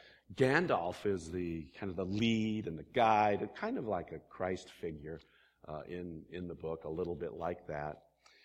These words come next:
And he, he's gone. He has died. He fell, and he, he fought the, I think the Balrog. He fought the, the demon. He fought the Satan,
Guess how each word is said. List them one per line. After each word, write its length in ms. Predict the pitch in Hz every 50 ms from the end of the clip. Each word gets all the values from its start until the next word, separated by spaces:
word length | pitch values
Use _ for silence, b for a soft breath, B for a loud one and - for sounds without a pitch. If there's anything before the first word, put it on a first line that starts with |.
| B B B B -
And 180 | - 98 101
he, 460 | 92 85 131 135 131 123 113 - B B B B B B B B B B B _ _ _ _ _ _ _ _
he's 320 | _ - 127 127 120 101 104 - - - -
gone. 560 | 135 117 139 175 175 135 101 71 67 73 80
He 240 | 80 - 135 135 123
has 240 | 117 117 110 98
died. 680 | 85 85 85 107 101 113 135 131 107 90 78 78 95 -
He 180 | - 104 104 98
fell, 800 | - - - - - - - 131 147 139 117 92 78 71 78 80
and 80 | 82 90
he, 200 | 87 85 85 80
he 120 | 90 92
fought 800 | - - - - - - - - - - - 120 120 - - -
the, 100 | 117 90 76 - - _ _ _
I 80 | - 95
think 260 | - - - _ _
the 100 | - 80
Balrog. 640 | 71 - - 104 98 117 110 87 80 90 78 64 50 - - - - b b b b b b b b _ _
He 40 | -
fought 240 | - 127 127 131 -
the, 180 | - 98 78 82 85
the 120 | 90 92
demon. 580 | 82 85 92 - 139 151 170 175 156 127 107 87
He 80 | 90
fought 300 | - - 127 127 123 -
the 100 | - 92
Satan, 760 | 82 - - - - - 156 151 156 - - 101 92 85 80